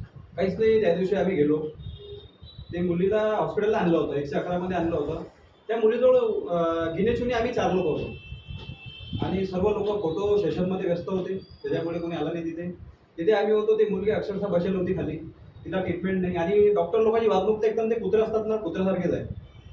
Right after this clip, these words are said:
ते सामान्य माणसाला कुत्रे समजतात, हाकलणं, हे करणं, ते करणं, त्याच्यामुळे एवढी बेकार अवस्था होती. आम्ही तिथं बोललो आणि आपल्या अकोल्यात बोलल्याशिवाय होतच नाही,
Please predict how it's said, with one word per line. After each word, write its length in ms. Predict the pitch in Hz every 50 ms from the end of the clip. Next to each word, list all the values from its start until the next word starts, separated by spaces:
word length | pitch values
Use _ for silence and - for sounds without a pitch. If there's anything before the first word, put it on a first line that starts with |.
| - - - 190
ते 80 | 190
सामान्य 360 | 190 - 160 170 185 196 202
माणसाला 280 | 202 190 185 202 202 196
कुत्रे 200 | 180 175 180 175
समजतात, 360 | 165 160 147 - - - - - - - - - - - - - -
हाकलणं, 380 | 131 139 151 151 156 160 160
हे 140 | 156 147 147
करणं, 300 | 147 143 147 151 151 147
ते 60 | 151
करणं, 320 | 147 147 139 143 143 143 143 - - - - - - - - - - - - - -
त्याच्यामुळे 380 | - 170 233 233 233 240 247 240
एवढी 220 | 220 214 - -
बेकार 220 | 226 214 226 233 226
अवस्था 260 | 226 220 226 233 233
होती. 220 | 226 220 226 214
आम्ही 340 | 202 180 - 202 - 202 208
तिथं 160 | 214 214 -
बोललो 340 | 170 165 349 175 180 202 392 403 - - - - - - - - - - - - -
आणि 300 | 156 156 165 165 165 165 160
आपल्या 440 | 151 135 139 - 185 196 196 196 196
अकोल्यात 420 | 190 175 - - 196 202 208 208
बोलल्याशिवाय 460 | 170 160 170 170 180 185 208 208 202 196
होतच 220 | 208 208 202 202
नाही, 120 | 202 185